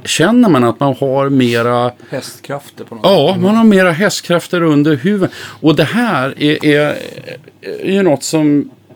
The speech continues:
Speaker 1: som man mer känner än, än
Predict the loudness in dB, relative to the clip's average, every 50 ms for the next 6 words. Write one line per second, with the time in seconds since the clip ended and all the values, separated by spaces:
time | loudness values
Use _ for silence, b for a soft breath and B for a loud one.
0 | -20 _ -20 -20 -20 _ -20 -20 -20 -20 _ -20 -20 -20 -20 B B B B B
1 | B B B B B B _ -20 -20 _ _ -20 -20 _ -20 -20 -20 -20 -20 -20
2 | -20 _ -20 -20 -20 -20 -20 _ _ _ _ _ _ _ _ _ _ -20 _ _
3 | _ _ _ -14 -4 0 2 2 4 4 4 4 4 4 4 4 4 4 2 2
4 | 2 -2 -4 -4 -2 -2 -2 -2 0 -2 -2 -2 -4 -4 -6 -10 -12 -12 _ -8
5 | -4 -4 -4 -4 -6 -8 -8 -8 -6 -6 -6 -6 -6 -8 -10